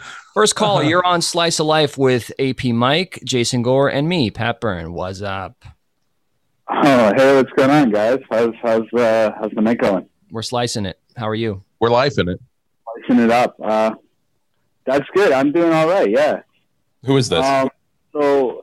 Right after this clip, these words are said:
Speaker 3: the topic, uh, this is, oh, sorry, man. I'm s-, uh, it's been a while since I called it.
Speaker 2: It's been a
Speaker 3: This is,
Speaker 2: while.
Speaker 3: uh, Nick here in, uh, up in, uh,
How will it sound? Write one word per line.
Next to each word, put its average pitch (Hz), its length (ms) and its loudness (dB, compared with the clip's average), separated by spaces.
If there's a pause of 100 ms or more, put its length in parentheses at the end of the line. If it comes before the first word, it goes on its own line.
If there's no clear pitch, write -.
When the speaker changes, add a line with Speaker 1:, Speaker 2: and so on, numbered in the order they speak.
Speaker 3:
the 143 100 -6
topic, 160 540 -2 (380)
uh, 139 180 0
this 165 180 0
is, 151 200 -4
oh, 160 140 2 (100)
sorry, 156 160 2
man. 120 200 0
I'm 131 180 -2
s-, - 220 -8
uh, 120 300 0
it's 110 120 -10
been 135 120 -2
a 123 60 -2
while 107 340 -4 (180)
since 110 140 -14
I 107 80 -6
called 104 220 -4
it. - 80 -6 (140)
Speaker 2:
It's - 100 -20
been 311 140 -4
a 277 40 0
Speaker 3:
This - 40 0
is, - 40 0
Speaker 2:
while. 269 440 2
Speaker 3:
uh, - 120 0
Nick 220 320 2 (140)
here 120 240 2
in, 117 360 0 (580)
uh, 120 680 2 (420)
up 127 220 -6
in, 123 240 4
uh, 113 300 0